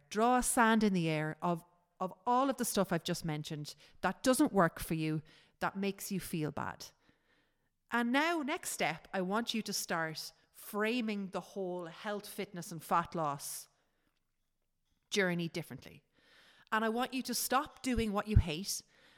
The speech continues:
And for the rest of your life now, stop thinking about weight loss and health and fitness from a negative point of view.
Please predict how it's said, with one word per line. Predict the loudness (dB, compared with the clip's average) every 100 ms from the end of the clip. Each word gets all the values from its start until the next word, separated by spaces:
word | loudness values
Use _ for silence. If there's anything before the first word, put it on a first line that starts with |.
| _
And | -2 0 -4 -14
for | -8 -4
the | 2
rest | 4 2 0
of | -2
your | 0
life | 4 4 2 2
now, | 2 2 -2 -6 -16
stop | -8 0 2 0 -4
thinking | -4 -4 -4
about | -2 -2 -2 -6 _ -16 -6
weight | -4 -2
loss | 0 0 -2 -8
and | -6
health | -4 -4 -4
and | -10
fitness | -10 -10 -8
from | -8 -6
a |
negative | -4 -4 -2 -4 -4
point | -2 -2 -2
of |
view. | -6 -4 -6